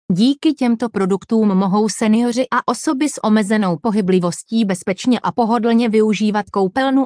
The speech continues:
a toaletu bez obav. Tyto pomůcky jsou navrženy tak, aby odpovídaly specifickým potřebám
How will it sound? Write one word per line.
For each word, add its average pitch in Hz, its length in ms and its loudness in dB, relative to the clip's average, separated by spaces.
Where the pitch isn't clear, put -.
a 240 120 0
toaletu 196 520 -2
bez 220 240 -2
obav. 196 300 -2
Tyto 320 300 0
pomůcky 226 560 2
jsou 262 180 0
navrženy 220 520 0
tak, 220 220 -4
aby 180 200 -4
odpovídaly 220 720 -2
specifickým 202 1000 -2
potřebám 226 580 -2